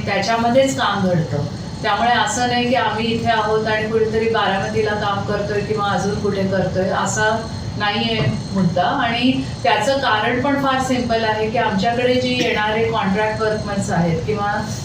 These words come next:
जी लोकं आमच्याकडे काम करतात, त्यांचे, त्यांची जी गावं आहेत, तिथेच आपण काम करावं आणि charity begins at home. So त्या फंडामेंटल्सला धरूनच, अनुसरून हे काम केलं जातं.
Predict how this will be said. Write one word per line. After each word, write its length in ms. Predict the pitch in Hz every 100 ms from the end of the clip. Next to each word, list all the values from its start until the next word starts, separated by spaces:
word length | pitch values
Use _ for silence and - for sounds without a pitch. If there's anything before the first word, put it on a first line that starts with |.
| -
जी 160 | 214 226
लोकं 240 | 220 233
आमच्याकडे 500 | - 190 214 220 233
काम 280 | 233 214 196
करतात, 600 | - 185 165 170 185 190
त्यांचे, 680 | 214 202 196 - 254 254 240
त्यांची 440 | 226 202 196 254
जी 140 | 262 269
गावं 380 | 254 214 214 220
आहेत, 280 | 202 190 165 165 - - 240
तिथेच 340 | 240 269 269
आपण 340 | 254 247 254
काम 260 | 240 226 220
करावं 420 | 233 226 226 240
आणि 280 | 233 240 240
charity 400 | 240 202 220 240
begins 400 | 240 240 233 226
at 240 | 220 202
home. 180 | 190 151 127 - - -
So 200 | 233 233
त्या 440 | 233 214 208 - 262
फंडामेंटल्सला 840 | 233 220 233 240 240 247 254 262
धरूनच, 600 | 240 233 226 233 247 247
अनुसरून 580 | 233 214 220 226 226 226
हे 160 | 220 220
काम 320 | 220 190 190
केलं 300 | 196 185 175
जातं. 360 | 165 139 120